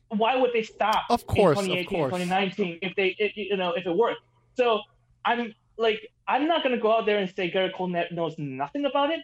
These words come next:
Speaker 1: but he, he, you know, he wasn't, he was never criticized by Yankee fans, especially in the last couple of months, because he signed with the Yankees. So I just wanna bring that up first. But I mean, um, I'm, I'm more of a guy that, like, I love the twenty seventeen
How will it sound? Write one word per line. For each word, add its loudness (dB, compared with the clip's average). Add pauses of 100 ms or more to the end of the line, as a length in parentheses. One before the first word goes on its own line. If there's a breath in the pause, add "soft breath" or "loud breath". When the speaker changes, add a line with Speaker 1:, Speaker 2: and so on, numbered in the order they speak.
Speaker 1:
but 2
he, -4 (120)
he, -8 (140)
you -4
know, -2
he -2
wasn't, 0 (160)
he 0
was 2
never 0
criticized 0
by -4
Yankee -4
fans, -8
especially -6
in -6
the -8
last -8
couple -12
of -8
months, -4
because -6
he -10
signed -4
with -12 (100)
the -10
Yankees. -14 (280)
So 2
I 2
just -2
wanna 2
bring 0
that 0
up 2
first. -4 (340 soft breath)
But 2
I 0
mean, 0
um, 2 (600)
I'm, 2
I'm 2
more 6
of 0
a -2
guy 2
that, 0
like, -2
I 0
love 2
the -2 (100)
twenty -6
seventeen -10